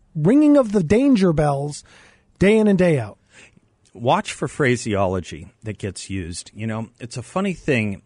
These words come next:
Speaker 2: if you read and keep up with the news, you will see certain phrases kinda s-, come out of nowhere and then take on increasingly a kind of, uh, Baader-Meinhof, uh, syndrome where they're repeated again and again and again.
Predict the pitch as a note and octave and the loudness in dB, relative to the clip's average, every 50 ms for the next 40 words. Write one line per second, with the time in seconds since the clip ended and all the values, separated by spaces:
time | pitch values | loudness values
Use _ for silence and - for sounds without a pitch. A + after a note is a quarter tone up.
0 | - - A2 - - A2+ G2 G2 B2 B2 A#2+ B2 A#2+ B2 - G2+ - - A#2 G2+ | -20 -20 -20 -14 -12 -10 -6 -4 -2 -2 -2 -2 -4 -6 -12 -16 -12 -12 -10 -4
1 | - A#2+ A2 - A2 G#2+ - G#2+ G2+ G2 G#2 G#2 G2+ G2 F#2 - A2+ G2+ G2+ G2 | -2 -4 -2 -4 -8 -8 -6 -6 -4 -2 -2 -2 -4 -4 -6 -8 -8 -8 -8 -10
2 | - - - G#2+ G2 - - - F3 C3 B2+ D#3+ - - - B2+ B2 A#2+ A2+ G#2 | -10 -10 -10 -10 -10 -8 -8 -8 -8 -6 -8 -10 -12 -6 -4 -2 -2 -2 -4 -6
3 | - G2 F2 - - - - A#2+ G#2+ G#2 G2+ F#2+ - _ _ _ _ _ _ _ | -8 -12 -14 -14 -14 -8 -6 -4 -4 -4 -6 -8 -12 _ _ _ _ _ _ _
4 | _ _ _ _ _ _ - - - - - - - - - - - G3 G#3+ G3 | _ _ _ _ _ _ -14 -12 -12 -10 -10 -12 -12 -14 -16 -4 -4 -2 0 2
5 | F#3 F3+ D3+ B2+ A#2 A#2+ A#2+ B2 B2 A#2 A2+ A2+ A2 A2 - - G#2+ G#2 G#2+ G#2 | 0 2 2 2 2 2 2 0 0 0 0 0 0 -2 -4 -8 -8 -6 -6 -8
6 | G2 - - D3 D3 - - C3+ B2+ A#2+ A#2+ A#2+ A#2 A2 G#2 - _ _ _ _ | -8 -8 -8 -8 -8 -6 -4 -2 -2 0 0 -2 -4 -6 -8 -16 _ _ _ _
7 | A2+ G#2+ - - D3 D3 C#3 - - C3+ B2 A#2 A2+ A2 G#2 G2+ G2 - - - | -10 -10 -8 -6 -6 -6 -6 -6 -6 -6 -4 -4 -4 -4 -6 -6 -10 -12 -10 -6
8 | A#2+ A#2 A2+ G#2 G#2 G2 F2+ - _ _ _ _ _ _ _ _ _ _ _ _ | -4 -4 -2 -2 -4 -6 -8 -10 _ _ _ _ _ _ _ _ _ _ _ _
9 | _ _ _ - - G#2 G2 F#2+ F#2+ G2 A#2+ A#2+ A#2+ A#2+ A2 G2+ G2 G#2 A2 A2 | _ _ _ -10 -8 -6 -6 -6 -4 -2 0 0 0 0 -2 -4 -4 -2 -2 -2
10 | A2 G2+ F#2+ G#2 G2 F#2+ F2 E2 - - - A2+ - - G#2 F#2 F#2 F#2+ - - | -4 -4 -4 -4 -2 -2 -2 -4 -8 -14 -16 -16 -12 -10 -10 -10 -10 -10 -12 -8
11 | - B2 A2 G#2 F#2+ G#2 F#2 F#2 F2+ F#2+ G2 G#2 G2 E2+ F#2 F#2 - - - - | -6 -4 -4 -4 -4 -4 -6 -4 -6 -6 -6 -6 -8 -8 -10 -12 -14 -10 -6 -4
12 | C3+ A#2+ G2+ F#2 F#2 F2+ F2+ F#2 A#2+ B2 B2 A#2+ G#2+ G2+ F#2+ G2+ A2 G#2 G2 F#2+ | -4 -4 -4 -6 -8 -10 -8 -4 -4 -2 -2 -2 -4 -4 -6 -6 -6 -6 -6 -6
13 | F2+ F2 F2+ G2+ G#2+ G2 F2 F2 | -8 -8 -8 -8 -8 -8 -10 -12